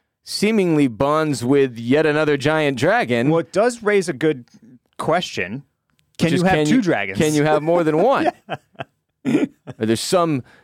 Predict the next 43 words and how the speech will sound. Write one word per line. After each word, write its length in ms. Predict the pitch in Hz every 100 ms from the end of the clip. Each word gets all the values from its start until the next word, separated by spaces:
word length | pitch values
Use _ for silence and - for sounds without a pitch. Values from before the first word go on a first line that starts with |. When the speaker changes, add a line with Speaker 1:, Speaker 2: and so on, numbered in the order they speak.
| _
Speaker 1:
sects 640 | - - - 180 - -
of 220 | 156 127 110
Targaryen 600 | 156 143 139 170 160 147
religion 360 | 143 175 156
that 80 | 151
allow 380 | 139 147 247 339
you 160 | 240 156
more 140 | 135 139
Speaker 2:
That 0 |
Speaker 1:
than 80 | 135
Speaker 2:
makes 100 | 131
Speaker 1:
one, 200 | 127 123
Speaker 2:
that's 100 | 117
right. 80 | 120
Speaker 1:
perhaps? 320 | 117 110 92
Speaker 2:
That's 80 | -
Speaker 1:
Like, 160 | 127 120
Speaker 2:
right. 220 | 170 -
Speaker 1:
more 160 | 139 139
than 120 | 139
one 180 | 151 160
wife? 340 | 262 196 -
Speaker 2:
I 40 | 135
mean, 120 | 139
Daemon 380 | 131 131 170 175
did 220 | 151 165
have, 260 | 165 156
he 160 | 139 131
did 240 | 113 139
ha-, 140 | 160 151
like 220 | 139 143
to 140 | - 139
take 300 | 117 139 120
multiple 400 | 131 127 131 131
wives, 440 | 202 139 - -
you 80 | -
Speaker 1:
"I 20 |
Speaker 2:
know? 40 |
Speaker 1:
shall 420 | 127 120 190 233 226
take 360 | - 262 285
a 100 | 277
second 540 | - - 269 302 247 202
dragon." 760 | 233 226 226 208 285 320 247